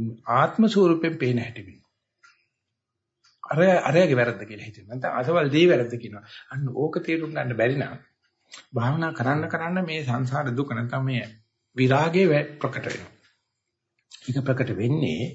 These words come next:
මේ නීරසකම හරහා, ඒකාකාරීකම හරහා,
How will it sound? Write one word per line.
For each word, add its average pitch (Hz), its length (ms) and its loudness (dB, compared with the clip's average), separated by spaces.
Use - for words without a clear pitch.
මේ 123 400 0
නීරසකම 127 680 0
හරහා, - 360 -12
ඒකාකාරීකම 135 840 2
හරහා, 92 400 -8